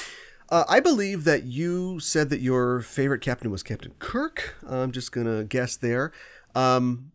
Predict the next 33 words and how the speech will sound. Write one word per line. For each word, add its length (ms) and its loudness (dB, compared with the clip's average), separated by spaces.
how 280 -6
do 80 -6
you, 160 -2
this, 340 0
I 60 6
think 180 0
this 140 0
episode 420 4
has 180 2
a 60 2
real 480 2
T 220 2
O 80 2
S 240 -2
E 80 -2
kind 260 -4
of 100 -8
feel 460 -2
to 180 -6
it. 260 -16
Um, 400 -4
I 80 0
believe 240 2
that, 300 0
uh, 340 -4
Spock 400 -2
has 140 -4
been 200 -2
in 100 -4
a 60 -8
situation 580 -8
like 220 -10
this 360 -8